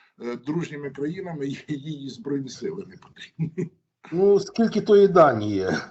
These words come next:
Speaker 1: Ну, так, чотири
Speaker 2: Де?
Speaker 1: мільйони. Але з-, Збройні сили в них дуже до-, добротні, в них дуже хороші Збройні сили. Данія, до речі, по-моєму, нам ще й, ще й мінний тральщик,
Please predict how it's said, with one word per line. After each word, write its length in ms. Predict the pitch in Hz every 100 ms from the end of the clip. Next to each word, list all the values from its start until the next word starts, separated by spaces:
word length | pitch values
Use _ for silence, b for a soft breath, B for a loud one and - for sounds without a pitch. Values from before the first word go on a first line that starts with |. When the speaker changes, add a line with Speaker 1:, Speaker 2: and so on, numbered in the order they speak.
| -
Speaker 1:
Ну, 140 | 165 170 -
так, 180 | 117 110
чотири 420 | 139 143 151 147
Speaker 2:
Де? 180 | 143 113
Speaker 1:
мільйони. 300 | 147 143 - 220 - - 98 _ _ _ _ _ _ _ b
Але 260 | - 151 196
з-, 280 | 180 196 165
Збройні 420 | 139 202 220 220
сили 280 | - 202 202
в 60 |
них 220 | 196 180
дуже 240 | 160 151 180
до-, 160 | 160
добротні, 720 | 165 180 165 147 117 _ 110 92
в 40 |
них 200 | 113 131 123
дуже 180 | 131 139
хороші 420 | 139 127 - 123 117 110
Збройні 320 | 107 107 95
сили. 320 | - - -
Данія, 360 | 101 208 170 175
до 140 | 170
речі, 260 | 180 185 180
по-моєму, 460 | - 156 175 175 165
нам 320 | 160 160 131
ще 180 | 143 -
й, 360 | 156 151 143 135
ще 240 | - 147
й 180 | 151 151
мінний 380 | 151 160 156 147
тральщик, 720 | - - 196 - - _